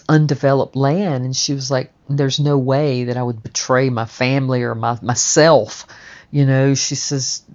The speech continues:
her goal was to create, like, an animal sanctuary eventually, because we're talking about, you know, thirty-three hundred acres that were just complete, uh, tropical, jungly, kinda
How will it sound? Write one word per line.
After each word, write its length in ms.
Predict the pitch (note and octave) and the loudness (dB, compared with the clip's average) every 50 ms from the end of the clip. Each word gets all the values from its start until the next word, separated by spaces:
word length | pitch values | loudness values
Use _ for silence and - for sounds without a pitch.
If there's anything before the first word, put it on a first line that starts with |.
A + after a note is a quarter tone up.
| - - | -14 -6
her 160 | - D3 C#3+ | -4 -2 -2
goal 500 | C#3 B2+ C#3+ C3 C#3+ E3+ G3 G#3 D#3+ C3 | 0 2 4 6 6 6 6 6 6 4
was 200 | C3 C3 C3 - | 2 0 -2 -4
to 80 | - C3 | -8 -12
create, 540 | - - - D#3 C#3+ C#3 C#3 C3+ B2 - _ | -12 -8 -4 -2 0 0 0 0 -2 -6 _
like, 160 | - B2+ B2+ | -6 -6 -4
an 120 | - A#2 - - | -6 -8 -6 -4
animal 380 | C3+ C#3 D3+ D#3+ F3+ E3+ C3+ B2 | -2 -2 -2 -2 -2 -4 -4 -4
sanctuary 1040 | - - - C#3+ B2+ B2 - - - - C#3 B2 B2+ B2+ B2+ B2+ B2+ B2 B2 B2 | -4 -4 -2 -2 -2 -2 -4 -6 -6 -4 -4 -2 -2 -2 -2 0 0 0 0 0
eventually, 600 | B2 A#2 - C3 C3 D3 D3+ - - C#3 C3 C3 | -2 -2 -2 -2 -2 -2 -2 -6 -6 -4 -4 -4
because 360 | B2+ B2 B2 - C3+ B2+ A#2+ C3+ | -4 -4 -6 -4 -4 -4 -4 -2
we're 120 | D3 - | -4 -6
talking 500 | - - - E3+ C3+ B2+ - - A2+ A#2 | -6 -2 -2 -2 -2 -2 -4 -8 -8 -6
about, 340 | A#2+ A#2 B2 C3+ C3 - - _ _ | -6 -4 -2 -4 -4 -4 -8 _ _
you 120 | - D3 D3 | -6 -6 -4
know, 160 | C#3+ B2+ B2 | -4 -4 -6
thirty-three 640 | B2 - - D3+ D#3+ E3+ E3 D#3 - - C#3+ D3 C#3+ | -8 -4 -2 -2 0 0 -2 -4 -6 -6 -4 -2 -2
hundred 400 | C3 D3+ D#3 D#3 C#3+ C3 B2 - - | 0 -2 -2 -2 -4 -6 -8 -6 -2
acres 540 | - C#3 D3+ E3+ E3+ - C3 A#2+ A#2+ A#2 - | 0 0 0 -2 -2 -4 -4 -4 -4 -4 -6
that 160 | - - - | -8 -8 -6
were 80 | - B2+ | -8 -8
just 280 | B2 C3+ B2+ - - | -6 -6 -6 -8 -8
complete, 840 | - - C3 A#2+ - - - - D3 D#3 F3 F#3 F3+ F3 - _ _ _ - - - - - - - - - - _ _ _ _ - | -8 -8 -8 -8 -8 -12 -12 -6 -4 -2 -2 -2 -2 -6 -8 _ _ _ -20 -20 -20 -20 -20 -20 -20 -20 -20 -20 _ _ _ _ -4
uh, 480 | C3+ C3 B2+ B2 A#2+ A#2 A#2 A#2 A#2 B2+ C3 - _ _ _ _ _ _ _ _ _ _ _ _ _ _ _ _ | -2 -2 -2 -2 -4 -6 -8 -10 -12 -14 -16 -20 _ _ _ _ _ _ _ _ _ _ _ _ _ _ _ _
tropical, 880 | - - - - D#3 C#3+ D3 D#3 D#3+ - F3 E3+ - - F3+ E3+ E3 D#3 | -10 -8 -4 0 2 2 4 2 2 0 -4 -4 -4 -2 -2 -2 -2 -2
jungly, 960 | C3+ A#2 - - C#3 C3 D3+ E3+ E3+ E3+ E3 E3+ D#3+ D#3 D#3 D3+ D#3+ E3 D#3 | -4 -4 -2 0 2 2 2 2 0 0 0 0 2 2 2 2 0 0 -4
kinda 720 | - - E3 D#3+ E3 E3+ D#3+ D3 C3 B2+ B2+ B2 A2+ - | -4 -4 -2 0 0 0 0 0 0 0 0 -2 -4 -6